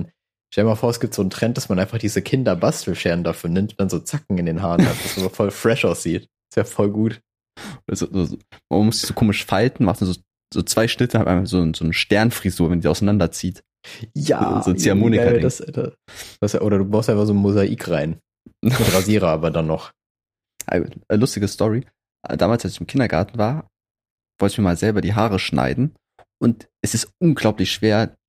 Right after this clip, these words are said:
Speaker 2: die Schere zu koordinieren, wenn man in einen Spiegel schaut. Also, Haare in die Hand zu nehmen und dann mit der Schere die abzuschneiden und gucken, wie man jetzt die Hand drehen muss, um es richtig zu schneiden, ist ultra schwer. Probiert's alle mal aus. Wird keiner machen, aber macht's einfach mal.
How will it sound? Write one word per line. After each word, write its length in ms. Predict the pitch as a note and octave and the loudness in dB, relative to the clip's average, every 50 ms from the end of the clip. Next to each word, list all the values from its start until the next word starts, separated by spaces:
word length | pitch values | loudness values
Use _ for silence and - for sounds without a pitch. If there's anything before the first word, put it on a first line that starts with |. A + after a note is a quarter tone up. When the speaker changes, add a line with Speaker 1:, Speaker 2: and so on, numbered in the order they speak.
| _ _ _ | _ _ _
Speaker 2:
die 80 | - F#2+ | -4 -2
Schere 320 | - - - A#2+ A2 - | 0 2 2 2 2 0
zu 180 | - - G#2+ G#2 | 0 0 0 0
koordinieren, 580 | G#2 - - F#2 G2+ G2+ G2 G2 G#2 A2 G#2+ G#2 | 0 0 0 2 2 2 2 2 2 2 2 2
wenn 80 | G2+ | 2
man 80 | G#2 - | 0 0
in 80 | - F#2+ | 0 0
einen 140 | E2+ D#2+ | -2 0
Spiegel 340 | - - - - G#2 F#2+ D2+ | -2 -2 0 2 2 2 2
schaut. 340 | - - - - - - - _ _ _ _ _ _ _ _ _ _ _ _ | 0 -2 -4 -4 -4 -6 -12 _ _ _ _ _ _ _ _ _ _ _ _
Also, 160 | - G2 G#2 G#2 - - - - _ _ _ _ _ _ _ _ _ _ _ - - - - - | 0 0 0 -2 -4 -12 -20 -20 _ _ _ _ _ _ _ _ _ _ _ -16 -16 -12 -10 -2
Haare 200 | B2 C3 C#3+ D3 | 0 2 4 4
in 80 | C#3+ A2 | 4 4
die 80 | G#2 | 4
Hand 140 | B2 C3 D#3 | 4 2 2
zu 100 | - - | 2 2
nehmen 160 | A2 B2+ B2+ A#2 | 4 4 4 4
und 60 | G#2 | 4
dann 80 | A#2+ | 2
mit 140 | C#3+ C#3+ - | 2 2 0
der 60 | G#2 | -2
Schere 260 | - - C#3 C3+ B2 A2 | 0 0 0 2 2 0
die 100 | - - | 2 0
abzuschneiden 580 | - - - - G#2+ - - A2+ A2 A2 G2+ | -2 -2 0 0 0 0 2 2 2 4 2
und 60 | G#2 | 2
gucken, 320 | - D3+ D3+ - C3+ A2 G2+ | 0 0 2 2 0 2 4
wie 60 | C3 | 4
man 100 | C#3+ C#3 | 4 4
jetzt 200 | A2+ G#2 - - | 2 0 0 0
die 60 | A#2+ A#2+ | 0 2
Hand 200 | A#2+ A#2+ - _ _ _ _ _ _ _ | 2 0 0 _ _ _ _ _ _ _
drehen 280 | - - A#2 C3+ C#3+ C3+ | -2 2 4 4 6 4
muss, 140 | B2+ C#3 - | 4 2 0
um 80 | - | -2
es 120 | G#2 - - | -4 -2 -2
richtig 220 | - - - - | -2 -4 -4 -6
zu 80 | - G2 | -4 -4
schneiden, 240 | - - G2 G#2+ - | -2 0 0 -2 0
ist 220 | - - - _ _ - | -4 -10 -12 _ _ 2
ultra 280 | D#3 C3+ - - D#2+ | 2 2 4 0 -4
schwer. 160 | - - F2 | 0 0 0
Probiert's 320 | E2 - A2 G#2 A#2 - - | 0 2 0 0 0 0 0
alle 140 | A2+ A2+ A2 | 0 2 2
mal 120 | G#2+ F#2+ | 2 2
aus. 280 | F2+ F#2 F#2 - - _ _ _ _ _ _ _ _ _ _ _ _ _ _ _ _ _ _ _ _ _ _ _ | 2 0 -2 -2 -8 _ _ _ _ _ _ _ _ _ _ _ _ _ _ _ _ _ _ _ _ _ _ _
Wird 140 | - E2+ - | -6 -6 -2
keiner 200 | - G2 E2+ E2+ | 0 0 0 2
machen, 200 | E2 D#2+ - E2 | 0 -2 -2 -2
aber 180 | B1+ C2+ C2 - _ | -4 -4 -4 -2 _
macht's 200 | G#2+ F#2+ - - | -4 -2 0 -2
einfach 160 | G2 - - | -2 0 0
mal. 220 | G2 G#2 A2 - | -2 -2 -2 -4